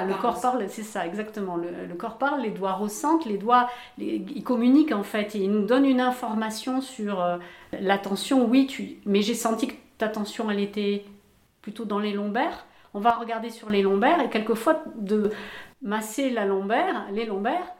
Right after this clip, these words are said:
Speaker 2: va libérer l'épaule.
Speaker 1: Donc, il y a vraiment une osmose entre celui qui reçoit, donc ce corps qui parle, et toi, euh, praticienne, qui,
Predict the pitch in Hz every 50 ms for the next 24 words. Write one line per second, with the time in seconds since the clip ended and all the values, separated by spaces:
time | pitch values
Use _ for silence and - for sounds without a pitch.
0 | _ _ _ _ 202 220 220 220 226 202 208 208 220 220 214 226 226 - 254 226
1 | 202 185 180 - - - - - - 196 202 - 226 214 214 226 247 247 247 277
2 | 302 302 277 240 220 220 269 277 - - - 277 294 294 277 269 254 233 220 220
3 | - - 220 214 208 202 196 196 - - - - _ - - _ _ _ - -
4 | 240 233 226 254 247 233 - 214 190 202 214 208 - - - 247 254 262 294 -
5 | 415 - - - - 185 185 202 202 202 202 202 - - 202 196 - - 226 226
6 | 226 226 226 - - - - - 196 196 190 185 - - - 262 254 - - 466
7 | - 381 359 370 370 - - _ _ _ _ _ _ _ _ _ _ _ 202 202
8 | 202 - - 226 240 233 233 233 226 220 196 190 185 185 185 180 180 180 - 196
9 | 196 - - 196 - - - 233 254 294 320 330 311 - - 226 226 220 -